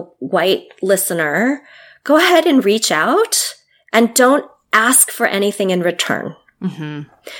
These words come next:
Speaker 1: Don't ask for a response.
Speaker 2: Mm-hmm.
Speaker 1: Um, make it very clear as you reach out. I'm just reaching, you don't have to respond to this text
Speaker 2: Mm-hmm.
Speaker 1: or this Voxer. You just, you know, I just need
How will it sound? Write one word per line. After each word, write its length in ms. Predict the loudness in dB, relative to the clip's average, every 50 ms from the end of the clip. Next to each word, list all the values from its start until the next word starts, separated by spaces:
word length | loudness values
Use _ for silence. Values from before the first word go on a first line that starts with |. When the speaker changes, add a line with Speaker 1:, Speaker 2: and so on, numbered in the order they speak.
| -18 -8 -2
Speaker 1:
Don't 200 | 0 0 0 2
ask 320 | 2 0 0 0 -2 -4
for 140 | -2 0 0
a 40 | 0
response. 1120 | 0 0 0 0 -2 -2 -4 -4 -2 -2 0 0 0 0 0 -2 -2 -2 -2 -4 -4 -6 -10 -6 -4
Speaker 2:
Mm-hmm. 420 | -4 -2 -2 -4 -6 -6 -6 -6 -2
Speaker 1:
Um, 240 | 0 0 0 0 2
make 220 | 2 4 4 4 4
it 80 | 2
very 220 | 2 4 4 4 2
clear 420 | 0 -2 0 2 2 4 2 2 0
as 220 | -2 -2 -2 -2
you 100 | -2 -2
reach 220 | 0 0 -2 -2 -2
out. 220 | -2 -4 -4 -4 -2
I'm 280 | 0 2 2 4 2 0
just 420 | 0 0 2 2 2 0 -2 -2
reaching, 340 | -2 -4 -4 -4 -6 -2 -2
you 160 | 0 0 2
don't 180 | 0 0 -2 0
have 200 | -2 -2 -2 -2
to 60 | -2
respond 400 | -2 0 0 0 -2 -2 -2 -2 -2
to 80 | -2
this 200 | -2 -2 -2 -4
text 580 | -4 -4 -4 -4 -4 -2 -4 -4 -4 -6 -10 -16 _ _ _ -14 -10
Speaker 2:
Mm-hmm. 380 | -8 -6 -6 -6 -6 -4 -2 0
Speaker 1:
or 160 | 0 0 0
this 240 | 0 -2 -4 -2 -2
Voxer. 400 | -2 -2 -2 0 0 -2 0 2
You 140 | 2 0
just, 400 | 2 2 0 0 0 -2 -4 -6 _ _ _ -6
you 100 | -2 -2
know, 120 | 0 0 2
I 160 | 2 0 0
just 220 | 0 -2 -4 0
need 300 | 0 2 0 0 -2 -4